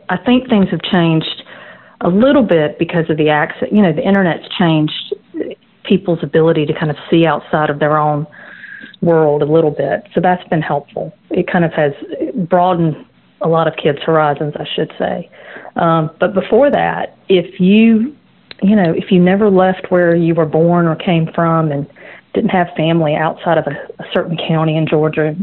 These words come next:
didn't have money or means, I mean, that, that's all you knew. And so, you know, when you don't have anyone modeling certain behavior, or you've never known anybody go to college, or you've never knew a lawyer, or, you know,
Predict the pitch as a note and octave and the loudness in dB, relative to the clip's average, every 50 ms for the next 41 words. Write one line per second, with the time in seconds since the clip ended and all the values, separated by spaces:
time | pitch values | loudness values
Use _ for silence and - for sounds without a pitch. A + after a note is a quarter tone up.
0 | G#3 F#3 F#3 F3+ F#3 G3 - F#3 - F#3+ - F3 E3 D#3 D#3+ D#3+ D#3+ D#3+ D#3+ D3+ | -6 -4 -4 -4 -4 -4 -4 -4 -2 -2 -2 -2 0 0 0 2 2 2 0 0
1 | C#3+ C#3+ C#3+ D3 E3 F3 F3 E3+ D#3+ D3 D3+ D#3 - - - _ - - - - | -2 -4 -2 0 2 2 2 2 2 0 -4 -10 -14 -18 -20 _ -20 -20 -20 -20
2 | - - - - - F3 E3+ E3+ D#3+ D#3 - F3+ E3+ F3 - - - _ _ - | -20 -20 -10 -2 0 2 4 4 2 2 0 0 0 0 -2 -6 -10 _ _ -4
3 | - F#3+ G3 - G3+ G3 A3+ A3 G3 F3+ E3 D#3+ F3+ B3 C4 - F3+ F3+ - - | -4 -2 0 0 0 2 4 4 4 2 2 4 4 4 2 2 0 -6 -10 -14
4 | - _ _ _ _ - F3 E3+ E3+ E3+ E3 - - F3+ E3 E3 E3 E3+ E3+ E3 | -20 _ _ _ _ 0 2 2 4 2 2 0 0 -2 0 2 2 2 2 0
5 | E3 - - - C4 A4 - - - - B3+ F#3+ F#3 F#3 F3 E3+ E3+ E3+ E3+ E3+ | 0 -4 -8 -6 -4 -4 -4 -4 -4 -2 0 2 2 4 2 4 4 4 4 4
6 | E3 E3+ E3+ - - F#3 F3+ G3 B3 A3+ - G#3+ F3+ E3+ F3+ F3 F3 F3 E3+ E3+ | 4 2 0 -2 -2 0 0 0 0 0 0 0 2 2 2 2 2 2 2 2
7 | D#3+ D#3+ D#3+ D#3 E3 E3 F3+ F#3 F3 E3+ E3 D#3+ D#3 D#3 D3+ - - - - - | 2 2 2 2 2 0 0 0 0 0 0 0 0 -2 -4 -6 -12 -20 -20 -20
8 | - - - - _ _ - - F3+ F3+ - F3 D#3+ F3 E3 F3+ E3+ E3 E3 E3 | -20 -20 -20 -20 _ _ -4 -2 -2 0 0 0 0 0 2 2 2 2 2 2
9 | E3 D#3+ D#3+ D#3+ E3 - F3 D#3+ D#3+ D#3+ D#3+ D#3 D#3+ E3 - E3+ E3 F3+ F3+ F3+ | 2 2 2 2 2 0 0 2 2 2 0 0 -2 0 2 2 2 2 2 2
10 | F3+ F3+ F3+ F3 E3+ E3 E3 E3+ D#3+ D#3 D#3 D#3 D#3 D#3 D3+ D3+ D3 D#3 - - | 2 2 4 4 4 4 2 2 2 2 0 0 0 0 0 -2 -2 -2 -4 -2
11 | - F#3 F3+ E3+ E3+ E3+ D#3+ D#3+ D3 D3 D#3 D3 D3 D#3+ E3 E3 D#3+ D#3+ E3 D#3+ | -2 -2 0 0 0 0 0 0 -2 -4 -4 -4 -4 -6 -6 -2 -2 0 2 2
12 | D3+ D3+ D3 E3+ G3+ G#3 G3+ G3 F#3+ F3+ F3 E3 D#3 D3 C#3+ C#3+ - - _ _ | 2 2 2 2 2 4 4 4 4 4 2 2 0 -2 -4 -8 -12 -14 _ _
13 | - - - - A3+ - - - _ _ _ _ - G#3 G3 E3+ D3+ D3+ C#3+ - | -20 -18 -12 -10 -10 -10 -10 -16 _ _ _ _ 0 2 2 2 2 0 -2 -4
14 | - | -8